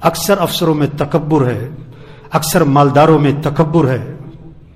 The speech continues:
میں، تو، مینوں جاندا نہیں ہے گا۔ ہے جاہل کہیں کے،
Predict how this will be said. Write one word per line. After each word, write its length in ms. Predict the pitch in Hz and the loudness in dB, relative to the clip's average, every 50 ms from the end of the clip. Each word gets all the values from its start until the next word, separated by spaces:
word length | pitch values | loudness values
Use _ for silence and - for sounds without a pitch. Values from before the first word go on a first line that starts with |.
| - - - - - - - - - - - - | -20 -20 -20 -20 -20 -20 -20 -20 -20 -20 -16 -10
میں، 520 | 117 120 151 160 156 143 123 107 101 - - | -4 0 4 4 6 4 4 2 -2 -4 -4
تو، 160 | 147 156 156 | -4 -2 0
مینوں 320 | 143 147 143 139 147 143 | 0 0 0 2 0 2
جاندا 340 | 123 143 143 139 143 139 156 | 2 2 2 2 2 0 0
نہیں 180 | 147 156 160 156 | 0 0 0 0
ہے 120 | 135 113 | 0 -2
گا۔ 200 | 117 123 - - - - - - - - - - - - - - - - - - - - - - - - - - - - - - | -4 -6 -10 -10 -12 -14 -16 -18 -18 -20 -20 -20 -20 -20 -20 -20 -20 -20 -20 -20 -20 -20 -20 -20 -20 -20 -20 -20 -20 -20 -14 -10
ہے 80 | 127 139 127 110 | -8 -8 -6 -4
جاہل 360 | - 139 131 127 131 156 143 | 0 2 2 2 2 0 -2
کہیں 320 | 151 - 143 123 135 131 - | -2 -2 -2 -2 -2 -2 -2
کے، 160 | 135 123 | -2 -2